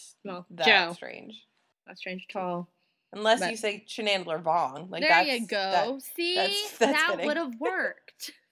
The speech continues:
Speaker 1: <laughs>
Speaker 2: Miss Chenandler Bong.
Speaker 1: Oh, so great.
Speaker 2: So, I guess we can talk more about Matthew Perry for a moment and his involvement.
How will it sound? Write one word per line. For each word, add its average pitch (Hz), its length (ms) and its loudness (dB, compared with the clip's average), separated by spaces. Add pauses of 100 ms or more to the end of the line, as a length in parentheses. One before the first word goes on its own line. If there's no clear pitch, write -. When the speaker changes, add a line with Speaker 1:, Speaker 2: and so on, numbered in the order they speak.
(140)
Speaker 1:
<laughs> - 840 -10
Speaker 2:
Miss 392 580 2
Chenandler 175 640 -2
Bong. 165 480 0
Speaker 1:
Oh, 208 220 -10 (280)
so 214 180 -16
great. - 320 -20 (360)
Speaker 2:
So, 269 1000 4 (600)
I 285 80 6
guess 466 180 2
we 466 80 2
can 392 100 0
talk 302 160 4
more 277 120 2
about 214 260 2
Matthew 208 280 -2
Perry 190 340 -2
for 214 120 -6
a 190 40 -2
moment 190 540 -4 (200)
and 175 280 -6
his 180 920 -10 (420)
involvement. 180 840 0